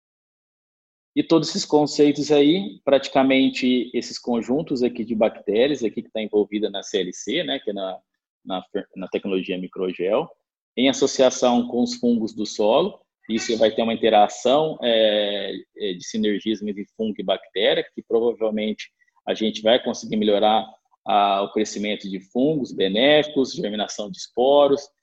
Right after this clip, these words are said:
é, crescimento de colonizações de fungos no sistema radicular, solubilização de fósforo, inibição de,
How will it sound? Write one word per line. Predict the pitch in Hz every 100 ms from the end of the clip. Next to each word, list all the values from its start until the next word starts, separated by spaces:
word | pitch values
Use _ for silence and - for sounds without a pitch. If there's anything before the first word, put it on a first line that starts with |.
| _ _ -
é, | 107 107 104
crescimento | - 113 - 113 117 117
de | 110 -
colonizações | 113 110 104 98 113 107
de | 104
fungos | - 107 101
no | 101
sistema | - 101 101 98
radicular, | 92 - 95 120 139 135
solubilização | 127 104 101 98 - 104
de | 92 87 _
fósforo, | 131 135 139 131 - 123
inibição | 107 101 104 - 107
de, | 110 101